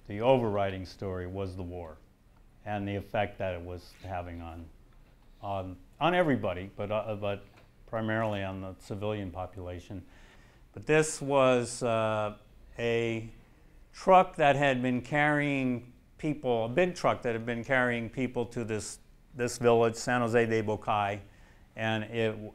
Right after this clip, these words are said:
it had also been carrying fuel, it had been carrying gasoline to the town, and it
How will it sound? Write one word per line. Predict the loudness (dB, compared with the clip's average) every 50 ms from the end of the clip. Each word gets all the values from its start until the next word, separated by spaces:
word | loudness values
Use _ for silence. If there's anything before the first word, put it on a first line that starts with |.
| -8
it | -2 0 2 2
had | 2 2 0 2
also | 6 6 6 6 4 0
been | -4 -2 -4 -4
carrying | -2 0 0 0 0 -2 -4
fuel, | -6 -4 -2 0 2 2 2 0
it | -2
had | -2
been | -4 -4 -4 -6 -8 -12 -14
carrying | -6 -4 -4 -4 -2 -4 -2
gasoline | -2 -2 -2 -2 -4 -6 -6 -6 -4 -6
to | -6
the | -6 -6
town, | -6 -6 -4 -4 -4 -4 -6 -10 -16 -20 -20 -20 -20 -20 -20 -20 -20 -10
and | -4 -2 -2 -2 -2
it | -2 2 2 2 2 0 -12